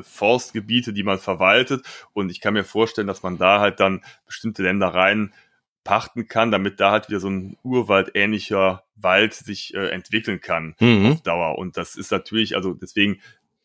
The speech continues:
Speaker 1: indirekt besitzen, weil es hat natürlich meine Firma gepachtet.
Speaker 2: Mhm.
Speaker 1: Ich bin aber daran beteiligt, also so als meine Company,
Speaker 2: Mhm.
Speaker 1: von daher besitze ich den in Anführungsstrichen,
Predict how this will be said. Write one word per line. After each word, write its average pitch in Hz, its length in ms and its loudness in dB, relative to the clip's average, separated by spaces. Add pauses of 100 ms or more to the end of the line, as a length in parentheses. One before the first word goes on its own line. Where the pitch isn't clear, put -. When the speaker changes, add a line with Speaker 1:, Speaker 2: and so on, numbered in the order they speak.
(160)
Speaker 1:
indirekt 120 640 0
besitzen, 127 600 -6
weil 92 180 4 (300)
es - 100 -14
hat 98 100 -4
natürlich 98 260 -6
meine 90 280 -6 (540)
Firma 123 500 2
gepachtet. 127 840 -2 (320)
Speaker 2:
Mhm. 92 380 -4 (120)
Speaker 1:
Ich 98 140 -16
bin 104 80 -2
aber 95 120 2
daran 92 200 0
beteiligt, 98 460 0
also 95 380 0
so 76 240 -6
als 87 160 -6
meine 98 340 0 (180)
Company, 107 420 0
Speaker 2:
Mhm. 101 60 -2
Speaker 1:
von 92 180 -8
daher 95 440 4 (560)
besitze 101 460 -8
ich 107 160 -4
den 113 120 0
in 104 60 0
Anführungsstrichen, 113 840 0